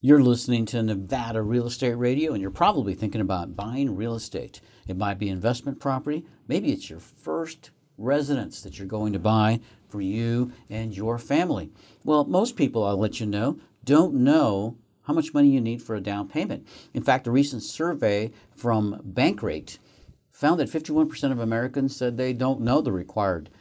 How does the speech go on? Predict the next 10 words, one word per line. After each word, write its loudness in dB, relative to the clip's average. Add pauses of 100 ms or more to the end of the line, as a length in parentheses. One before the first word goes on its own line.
(240)
minimum 8
down -2
payment. -2 (320)
And 2
another 6
twenty-eight 2
percent -4
said -2
they 2
thought -2